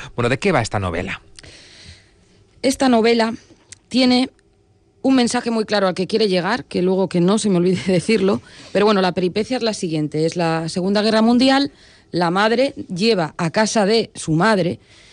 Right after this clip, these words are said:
Speaker 2: eh, con la cual hace tiempo, como hemos oído, que no mantenía contacto, a estos dos niños, ¿no?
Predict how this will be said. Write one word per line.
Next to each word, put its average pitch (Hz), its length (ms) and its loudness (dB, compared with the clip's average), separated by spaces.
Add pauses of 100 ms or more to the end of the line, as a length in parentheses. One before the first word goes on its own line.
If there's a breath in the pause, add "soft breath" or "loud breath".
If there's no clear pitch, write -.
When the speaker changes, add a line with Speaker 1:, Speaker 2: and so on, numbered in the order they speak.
(240 soft breath)
Speaker 2:
eh, 180 320 0
con 180 120 -2
la 160 100 0
cual 190 200 0
hace 180 200 -2
tiempo, 180 300 0
como 170 180 2
hemos 185 240 0
oído, 185 260 2
que 160 140 -2
no 165 380 2
mantenía 170 540 2
contacto, 196 640 0
a 160 220 0
estos 156 300 -2
dos 180 260 -2
niños, 175 500 2
¿no? 226 160 0